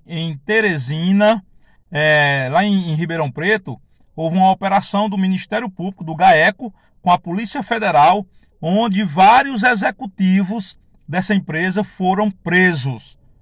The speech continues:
Foram presos, viu? Mandados de prisão cumpridos pelo gaeco do Ministério Público e também juntamente numa operação com a Polícia Federal.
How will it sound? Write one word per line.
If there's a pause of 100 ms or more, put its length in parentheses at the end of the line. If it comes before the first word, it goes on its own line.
(140)
Foram
presos,
viu? (260)
Mandados
de
prisão
cumpridos (360)
pelo
gaeco
do
Ministério
Público (260)
e
também
juntamente
numa
operação
com
a
Polícia
Federal.